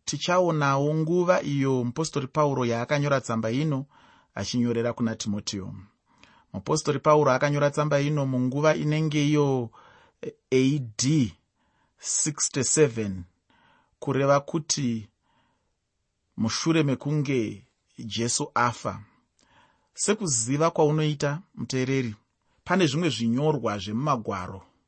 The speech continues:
zvakanyorwa Jesu Kristu vasati vauya, zvatinoti testamende yekare, zvaitoprofita nekunongedza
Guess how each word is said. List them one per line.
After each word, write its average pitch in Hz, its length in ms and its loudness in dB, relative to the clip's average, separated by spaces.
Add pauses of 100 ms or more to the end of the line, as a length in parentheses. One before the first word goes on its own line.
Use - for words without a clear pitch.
(540)
zvakanyorwa 135 1000 -2 (720)
Jesu 147 300 -4
Kristu 151 320 -6
vasati 135 340 -4
vauya, 127 440 -2 (960)
zvatinoti 151 480 -2
testamende 127 600 -2
yekare, 107 560 -6 (760)
zvaitoprofita 135 1200 -4 (720)
nekunongedza 160 1160 -2